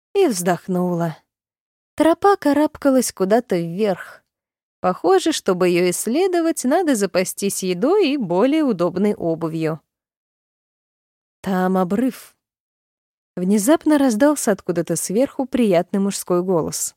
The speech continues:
Я запрокинула голову. На камне сидел молодой мужчина.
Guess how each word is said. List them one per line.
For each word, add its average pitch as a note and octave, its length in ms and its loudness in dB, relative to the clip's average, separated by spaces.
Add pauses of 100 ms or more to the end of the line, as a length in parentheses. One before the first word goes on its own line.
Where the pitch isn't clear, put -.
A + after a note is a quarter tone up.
(680)
Я F#3 200 0
запрокинула G3+ 680 0
голову. F3 560 0 (600)
На A#3+ 160 4
камне B3+ 400 2
сидел F#3 380 2
молодой E3+ 380 2
мужчина. E3+ 600 -2